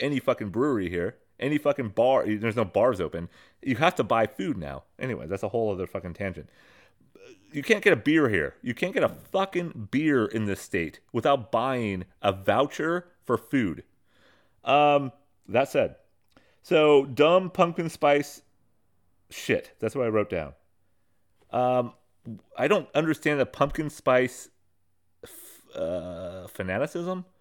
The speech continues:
Uh, is that a word? I, I don't, I don't, I just don't get it. I mean, I don't like pumpkin flavored shit. It, pumpkin pie is okay, I guess. I mean, it's not my favorite, but the pumpkin ice lattes,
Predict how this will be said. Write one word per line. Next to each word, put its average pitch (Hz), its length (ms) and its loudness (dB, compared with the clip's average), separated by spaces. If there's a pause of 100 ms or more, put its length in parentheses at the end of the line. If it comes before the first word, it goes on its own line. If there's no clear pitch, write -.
(300)
Uh, 92 680 -2
is 87 100 -8
that 98 100 -4
a 123 60 -6
word? 147 240 -8 (420)
I, - 340 -8
I 147 40 0
don't, 190 180 4
I 156 60 4
don't, 175 160 6
I 151 60 4
just 151 120 -2
don't 151 140 2
get 139 160 4
it. - 180 -6 (200)
I 131 40 -4
mean, 135 200 0
I 135 100 2
don't 165 200 2
like 156 200 2 (380)
pumpkin 147 340 -6
flavored 123 520 0 (380)
shit. - 460 -4 (960)
It, - 220 -4
pumpkin 185 280 2
pie 330 240 -2
is 156 120 2
okay, 90 380 0 (200)
I 107 80 -6
guess. 95 300 -2 (300)
I 123 40 -10
mean, 113 100 -6
it's 104 80 -8
not 127 100 -2
my 90 80 -6
favorite, 82 460 -4 (640)
but 139 300 -2
the 127 120 2
pumpkin 165 560 -4
ice 139 300 0
lattes, 170 720 -4